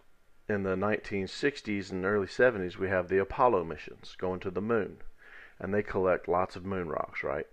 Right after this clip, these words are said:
And they bring 'em back, and everybody's studying these moon rocks. And the moon rocks were exactly consistent with material of the Earth's crust and partial core, which means the moon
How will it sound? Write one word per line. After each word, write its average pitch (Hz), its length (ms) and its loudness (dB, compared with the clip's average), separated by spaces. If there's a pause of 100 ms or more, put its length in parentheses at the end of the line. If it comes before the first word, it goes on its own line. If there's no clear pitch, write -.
(100)
And 82 120 -8
they 87 80 -2
bring 92 300 -2
'em 107 120 0
back, 92 340 4
and 87 140 -4
everybody's 90 440 -2
studying 98 440 0
these 90 180 -4
moon 101 240 -2
rocks. - 380 -8 (580)
And 87 120 -6
the 98 60 0
moon 147 300 4
rocks 90 600 2 (560)
were 92 340 0
exactly 104 640 2
consistent - 800 -4 (580)
with 107 180 -12
material 107 680 6
of 92 200 0
the - 160 0
Earth's 95 500 -2
crust - 720 0 (320)
and 98 180 -4
partial 113 460 2
core, - 480 -2 (1500)
which 104 180 -8
means 101 240 2
the 98 80 2
moon 113 600 4